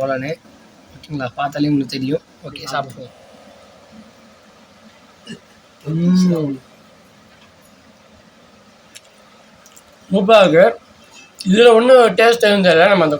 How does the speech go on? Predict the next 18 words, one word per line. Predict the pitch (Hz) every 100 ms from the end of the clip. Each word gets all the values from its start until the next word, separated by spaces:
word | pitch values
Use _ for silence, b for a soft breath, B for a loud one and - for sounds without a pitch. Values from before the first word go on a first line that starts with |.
| -
குழம்புல | 196 233 220 226
தான் | 202
டேஸ்ட் | 190 185
இருக்குன்னு | 185 165 156
நினைக்கிறேன். | 147 170 196 - _ _ _ _ _ _ _ -
ஆனா | 190 208
இது | 226
ஒரு | 214
டிஃப்ரெண்டா | 202 208 220 226
இருக்கு. | 180 175 - _ _ _ _ _ _ _ _ _ _ _ _ _ -
நம்ம | 180 175 185
வெறும் | 254 233
சாப்பாடு | 220 214 185
சாப்பிட்ற | 175 175 170
மாதிரி, | 220 214
ஆனா | 190
அந்த | 170 156
ராகியோடைய | 180 226 214 214 196